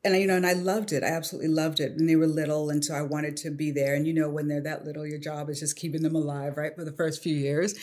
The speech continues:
<laughs> And so, so, you know, we, we got through that. And as they went to school and we moved back to L A, I wanted, and I very much needed to work. My soul needed to be contributing to, uh, society and doing something that I felt was, uh, was meaningful.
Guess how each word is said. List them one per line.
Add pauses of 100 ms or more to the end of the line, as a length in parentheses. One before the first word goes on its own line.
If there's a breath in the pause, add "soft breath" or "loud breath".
<laughs>
And
so, (240 loud breath)
so,
you
know,
we,
we
got
through
that.
And
as
they
went
to
school
and
we
moved
back
to
L
A,
I
wanted,
and
I
very
much
needed
to
work.
My
soul
needed
to
be
contributing (380 loud breath)
to,
uh,
society
and
doing
something
that
I
felt
was,
uh, (160)
was
meaningful.